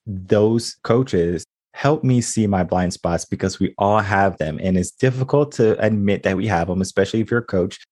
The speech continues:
to say that we have blind spots. And when another coach can kind of come in and they can make it very aware to us, saying, "Hey, I think that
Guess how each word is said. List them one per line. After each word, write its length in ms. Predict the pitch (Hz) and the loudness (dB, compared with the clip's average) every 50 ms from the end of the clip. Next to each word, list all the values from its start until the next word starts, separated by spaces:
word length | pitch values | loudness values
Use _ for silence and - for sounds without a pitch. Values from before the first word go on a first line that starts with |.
| _ _ | _ _
to 100 | - 95 | -4 -2
say 340 | - - 101 95 95 98 98 | 0 2 2 4 4 4 4
that 200 | 98 95 - - | 2 0 0 2
we 140 | 117 127 | 2 2
have 160 | 139 156 139 139 | 2 2 2 2
blind 200 | 143 156 170 143 | 0 0 0 -2
spots. 380 | - - 50 50 - - - | -4 -2 -2 -4 -4 -6 -8
And 480 | - - - - - 95 95 95 - _ _ _ - | -4 -2 0 2 2 0 0 -2 -6 _ _ _ -2
when 180 | 107 101 95 | 0 0 2
another 240 | 98 98 107 107 113 | 2 2 2 0 0
coach 280 | 113 - 113 107 - - | 0 2 0 0 0 -2
can 100 | 104 92 | -8 -2
kind 180 | - 107 98 | -2 -2 -2
of 80 | 92 - | -2 -4
come 240 | - 101 98 95 95 | -2 0 0 2 2
in 160 | 92 92 92 | 2 2 0
and 140 | 92 90 92 | -2 0 -2
they 80 | 95 | -2
can 260 | 90 - 101 98 95 - _ - | -2 -2 -4 -4 -4 -6 _ -2
make 240 | 101 104 107 104 - | 0 2 2 2 2
it 180 | 110 98 - - - | 2 0 0 -2 -8
very 600 | - 95 92 98 98 101 107 117 120 123 123 120 | -10 -6 0 2 2 4 4 4 4 2 2 2
aware 460 | 127 127 117 120 127 123 113 101 98 | 2 0 2 2 2 2 2 2 0
to 240 | - - - - 92 | -2 -6 -8 -4 -4
us, 180 | 87 90 - | -4 -4 -4
saying, 200 | - 98 92 87 | -4 -4 -4 -4
"Hey, 280 | 87 92 110 101 92 90 - | -4 -2 0 2 2 2 2
I 180 | 90 98 92 - _ | 0 0 -2 -2 _
think 300 | - 107 107 104 104 - _ - | -2 0 0 0 -2 -4 _ -2
that 320 | - 92 92 92 - | 0 0 0 0 -2